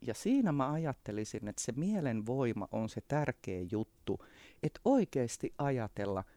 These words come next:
onko tämä minun kokemus vai onko tämä minun suv-,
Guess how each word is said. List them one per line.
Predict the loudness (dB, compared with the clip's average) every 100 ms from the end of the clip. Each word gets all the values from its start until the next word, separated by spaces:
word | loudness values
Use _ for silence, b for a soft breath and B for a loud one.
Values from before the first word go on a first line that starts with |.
| b _
onko | 2 2 -2
tämä | -2 0 0 0
minun | 2 2 2 0 -2
kokemus | 0 -2 0 -2 0 -4 -6 -12 b b b 0
vai | 4 6 4 2
onko | 2 2 0 0
tämä | 0 0 0
minun | 0 0 0 0 -2 -6 b b -10
suv-, | 2 6 6 2